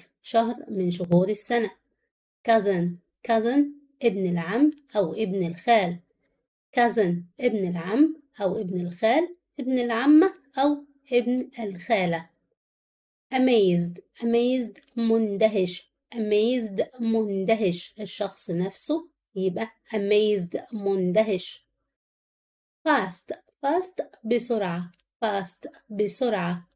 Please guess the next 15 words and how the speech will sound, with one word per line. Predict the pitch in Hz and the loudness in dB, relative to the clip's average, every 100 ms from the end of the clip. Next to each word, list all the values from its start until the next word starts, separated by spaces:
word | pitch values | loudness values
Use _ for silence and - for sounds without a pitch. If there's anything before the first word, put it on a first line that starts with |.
| - | -4
أو | 226 285 320 _ | 0 0 -2 _
سريع. | - - 190 185 214 190 175 - _ _ _ _ _ 175 | -12 -2 -2 0 0 0 -2 -12 _ _ _ _ _ -6
German، | 214 220 240 226 170 - _ 214 | 0 2 2 0 -2 -6 _ -12
German | 175 214 226 254 320 - - | -2 2 2 2 0 -2 -4
اللغة | 214 185 196 196 240 - - | -2 -2 -2 0 -2 -4 -6
الألمانية، | 220 175 214 220 208 196 185 220 175 175 - _ _ _ _ 233 | -4 -2 -2 -4 -2 -2 0 0 -2 -4 -12 _ _ _ _ 0
German | 233 254 320 339 - - | 2 4 2 0 -4 -6
اللغة | 214 180 190 196 240 - - | -4 -2 0 0 -2 -6 -6
الألمانية. | 214 175 202 202 233 240 160 165 _ _ _ _ _ _ _ | -4 -2 -2 0 0 0 -2 -4 _ _ _ _ _ _ _
يبقى | 196 175 190 | -4 -4 -6
هنا | 190 202 | -4 -4
عندنا | 160 170 175 214 180 | -4 -4 -2 0 -2
في | - 175 | -2 -6
تلات | 175 208 190 185 | 0 0 0 -2
لغات، | 160 180 214 311 | -4 0 0 0